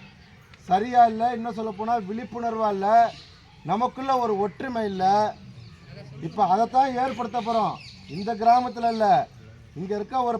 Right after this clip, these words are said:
பதினஞ்சு இருபது கிராமத்துல இருக்க மக்களை சந்திக்க போறோம், ஒரு ஒற்றுமை ஏற்படுத்த போறோம்,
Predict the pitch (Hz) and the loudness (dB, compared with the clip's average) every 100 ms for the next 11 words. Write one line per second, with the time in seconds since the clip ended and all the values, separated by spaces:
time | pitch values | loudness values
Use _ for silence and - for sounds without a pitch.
0 | 190 214 240 226 214 220 196 202 226 233 | -2 -2 -4 -4 -4 -4 -2 0 2 0
1 | 196 220 208 196 185 180 - 233 214 180 | -4 -2 -2 -4 -6 -6 -4 -4 -4 -6
2 | 202 196 202 170 175 196 220 190 - - | -8 -8 -8 -6 -2 -2 -2 -6 -14 -20
3 | - - 180 190 190 - 254 240 214 202 | -20 -8 -4 -2 -4 -8 -8 -6 -6 -8
4 | 185 190 185 170 175 214 220 | -10 -10 -10 -6 -2 0 -2